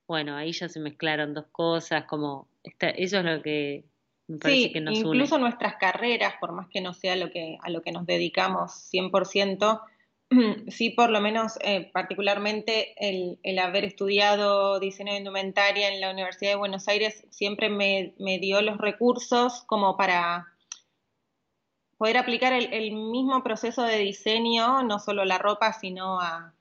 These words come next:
Speaker 2: a muchas otras cosas, in-, inclusive también el,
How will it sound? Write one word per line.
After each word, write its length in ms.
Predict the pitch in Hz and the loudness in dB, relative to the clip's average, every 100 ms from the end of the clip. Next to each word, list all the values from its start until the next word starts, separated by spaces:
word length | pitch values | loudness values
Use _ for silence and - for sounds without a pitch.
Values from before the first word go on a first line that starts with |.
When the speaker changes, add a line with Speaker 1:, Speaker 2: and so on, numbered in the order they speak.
| _ _ _ - | _ _ _ -6
Speaker 2:
a 100 | 196 | -4
muchas 320 | 196 208 202 | -2 -2 -2
otras 240 | 196 196 | -2 -2
cosas, 540 | - 220 214 196 185 - | 2 2 2 0 -2 -4
in-, 200 | 190 185 | -10 -10
inclusive 720 | - 190 185 196 180 214 226 | -8 -8 -6 -6 -2 2 2
también 420 | 214 196 190 208 208 | 2 0 0 0 0
el, 520 | 202 190 180 175 175 | -2 0 -2 -6 -10